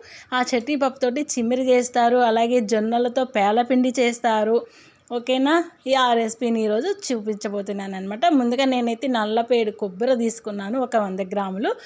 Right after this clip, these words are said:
అలాగే ఈ బెల్లం కూడా పావు కిలో బెల్లము, ఒక కప్పు. మనం ఎంత అయితే క్వాంటిటీ శనగపప్పు తీసుకుంటామో అంతే క్వాంటిటీగా బెల్లం తీసుకోండి. ఆ, స్వీట్ అనేది ఈక్వల్గా సరిపోతుంది. అది తురుముకున్న తర్వాత బెల్లాన్ని చిదిమి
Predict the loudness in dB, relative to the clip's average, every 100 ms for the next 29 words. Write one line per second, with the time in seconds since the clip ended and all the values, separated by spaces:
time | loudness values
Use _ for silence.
0 | -20 -8 -2 2 2 2 4 4 4 4
1 | 2 2 2 2 0 0 0 2 2 2
2 | 0 0 0 2 2 2 2 2 0 -2
3 | -2 -2 -2 -4 -4 -10 -16 -4 0 2
4 | 2 0 2 2 2 -2 -2 0 2 2
5 | 0 0 -2 -2 -2 -4 -4 -2 -2 -2
6 | -4 -8 -8 -6 -4 -4 -2 -2 -2 -2
7 | -4 -4 -4 -2 -2 -2 -4 -4 -4 -6
8 | -6 -10 -8 -2 -2 -4 -12 -20 _ _
9 | -2 0 2 2 0 0 2 2 2 0
10 | -2 0 0 2 0 2 0 0 -4 -4
11 | -6 -6 0 0 2 -2 -4 -4 -4 0
12 | 2 2 0 -4 -6 -4 -6 -2 0 2
13 | 2 -2 -12 -16 -4 0 2 2 4 4
14 | 4 0 -2 0 2 2 2 0 -4